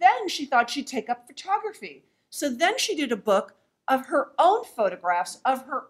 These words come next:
own floral arrangements. And then she took up painting next time we went there.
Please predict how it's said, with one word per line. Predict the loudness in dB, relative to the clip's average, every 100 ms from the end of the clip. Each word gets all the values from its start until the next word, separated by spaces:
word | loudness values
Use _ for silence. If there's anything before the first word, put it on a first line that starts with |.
| -2
own | 0 -2 -8
floral | -4 0 0 -2 -8
arrangements. | -12 -20 -20 -20 -18 -18 -18 _ _ 0
And | 2 4
then | 4 4 2
she | -2
took | -2 -2
up | -4 -4
painting | -4 -2 -2 -2
next | -2 -2 -2
time | -4
we | -4
went | -8 -12 -10
there. | -10 -12